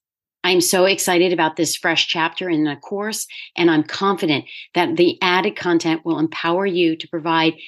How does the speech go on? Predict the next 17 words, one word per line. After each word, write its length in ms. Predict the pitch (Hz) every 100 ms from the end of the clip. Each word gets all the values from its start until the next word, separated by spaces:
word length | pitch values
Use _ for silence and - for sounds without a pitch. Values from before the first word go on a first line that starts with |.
| -
an 180 | 175 180
even 340 | 214 220 220 208
more 160 | 185
comprehensive 880 | 175 - 185 196 190 165 160 165 160 - - -
and 100 | 175
outstanding 640 | 160 - - 175 165 170
service 400 | 165 170 151 151
to 120 | - 143
your 120 | 143
clients. 560 | - 135 135 165 - _ _ - -
By 140 | 170 170
becoming 600 | 175 175 190 190 202 -
a 100 | 170
master 540 | 170 170 175 - 151
of 180 | - 156
construction 560 | - 165 175 151 - 160
management, 480 | 151 151 - 147